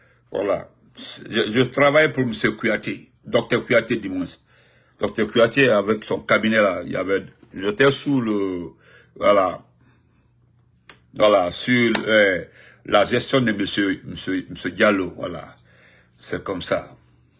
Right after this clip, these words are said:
C'est moi-même, hein, c'est moi-même. C'est là-bas on faisait nos stages en deux mille deux, deux mille trois. Donc,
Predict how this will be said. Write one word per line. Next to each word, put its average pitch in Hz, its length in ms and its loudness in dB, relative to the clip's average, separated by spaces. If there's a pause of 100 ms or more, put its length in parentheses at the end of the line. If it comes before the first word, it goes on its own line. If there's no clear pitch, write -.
(540)
C'est 127 220 4
moi-même, 131 540 4
hein, 95 260 -8
c'est - 140 -16
moi-même. 85 360 -12 (220)
C'est - 120 -4
là-bas 117 200 6
on 135 160 6
faisait 113 260 2
nos 104 140 0
stages 107 340 0
en 92 140 -2
deux 113 220 -2
mille 117 200 -6
deux, 139 180 -2
deux 104 140 -8
mille 95 160 -12
trois. - 340 -12 (680)
Donc, 285 460 0